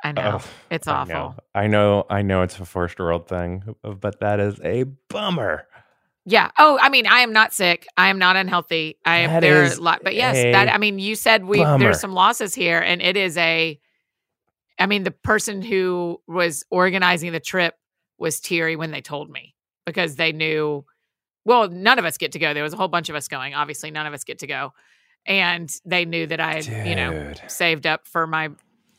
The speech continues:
Speaker 1: I've, I've never given myself a
Speaker 2: Ugh.
Speaker 1: gift like that trip. And so it, um, but that
Speaker 2: I'm
Speaker 1: is okay.
Speaker 2: sorry.
Speaker 1: It is just, it, it, the, the country isn't going anywhere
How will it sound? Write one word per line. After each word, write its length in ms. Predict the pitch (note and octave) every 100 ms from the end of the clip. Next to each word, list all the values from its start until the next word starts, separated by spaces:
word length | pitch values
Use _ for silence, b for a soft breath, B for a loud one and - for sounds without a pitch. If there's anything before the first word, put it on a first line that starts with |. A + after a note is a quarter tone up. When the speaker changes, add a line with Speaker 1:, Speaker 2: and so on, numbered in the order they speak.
| -
Speaker 1:
I've, 260 | F3+ F3 -
I've 160 | F3+ E3+
never 240 | F3+ F3
given 520 | C#3+ B2+ F#3+ F3+ E3+
myself 640 | D#3+ D3+ - D3 D3 - _ _ _ _ _ _ _ _ _ -
a 60 |
Speaker 2:
Ugh. 220 | F#2 F2 D#2+
Speaker 1:
gift 300 | - - -
like 240 | - -
that 180 | E2 -
trip. 240 | - D#3 - _
And 140 | E3
so 220 | D#3+ D3 C#3 B B B B B -
it, 220 | E3+ E3+
um, 560 | E3 E3 D#3 D3+ D3+ D3+ _ _ -
but 180 | G#3+ _ _
that 100 | -
Speaker 2:
I'm 80 | D#3
Speaker 1:
is 120 | - F3+
okay. 60 |
Speaker 2:
sorry. 300 | - - D3+
Speaker 1:
It 80 | D#3
is 180 | E3 D3
just, 360 | E3 - - - _
it, 160 | F#3 E3+
it, 400 | F#3+ - F3+ E3+
the, 200 | G3 F3+ G3
the 260 | F#3 F3+
country 400 | - A#3+ A#3 A3
isn't 180 | A3 G3
going 240 | E3 G3 F3
anywhere 340 | D3 D3